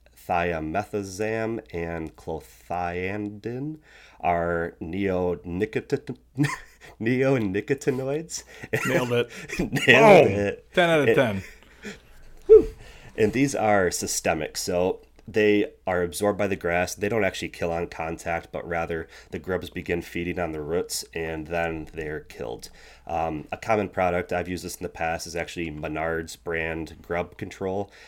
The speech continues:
Speaker 1: and that uses imidacloprid. And the window applying these kind of products is actually smaller. It's, like, mid-June till August, 'cause if you apply too early, it can actually be washed, like, out of your soil.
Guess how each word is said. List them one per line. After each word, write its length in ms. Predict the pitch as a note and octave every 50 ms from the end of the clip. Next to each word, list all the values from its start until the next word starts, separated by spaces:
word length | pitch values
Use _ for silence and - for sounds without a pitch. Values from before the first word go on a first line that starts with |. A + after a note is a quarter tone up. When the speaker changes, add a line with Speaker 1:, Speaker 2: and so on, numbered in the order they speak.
| - _
Speaker 1:
and 160 | - E2 E2
that 120 | E2+ D2 -
uses 440 | F2 F2 D#2 F#2 E2+ D#2+ D2+ - -
imidacloprid. 760 | F#2+ E2+ D#2+ D#2+ D#2+ D#2+ - - F2+ F2+ - - G2 F#2 F#2 F#2 - _ - - - - -
And 180 | - F2+ F2+ E2+
the 80 | F2
window 400 | F2 A#2+ B2+ B2 B2+ B2 B2 B2 -
applying 760 | - F2 - - F#2 F2+ F#2 G2+ G2+ G2 F#2+ F#2 F#2 F2 D2+
these 220 | F#2 F2+ F#2+ G#2 -
kind 180 | - G#2 G2
of 100 | F#2 -
products 440 | - - D#2+ E2 F2+ G#2 G#2+ - -
is 80 | D#2+ E2
actually 280 | E2+ E2 - - E2
smaller. 640 | D#2+ - - - D#2+ D#2 D#2+ E2 F2 F#2+ G2 G#2+ G#2+ -
It's, 180 | - E2 - -
like, 300 | F2+ E2 D#2+ D2+ - -
mid-June 960 | D#2+ D#2 E2 F2+ F2+ E2+ D#2+ - _ _ _ - E2 E2 E2 F2 F#2 F#2 F2+
till 220 | - - D2 C#2 -
August, 520 | - D2 D2+ D#2+ F#2+ G2+ B2+ - - - _ - - - - - -
'cause 140 | - G2 F2
if 100 | - -
you 100 | G#2+ G#2+
apply 340 | F#2 - - - F2 F2 F2
too 200 | - - E2 D#2
early, 300 | D#2+ E2+ E2 E2 E2 D#2
it 60 | D2+
can 100 | - E2
actually 280 | E2 E2 - - E2+ D#2
be 140 | C#2+ E2+ D#2
washed, 400 | D2 D2+ D#2 D#2+ D#2 - - -
like, 160 | C2+ C#2+ -
out 140 | - D2 D2
of 100 | - -
your 80 | B1
soil. 460 | - - - A#1+ G#1+ G1+ G1+ - -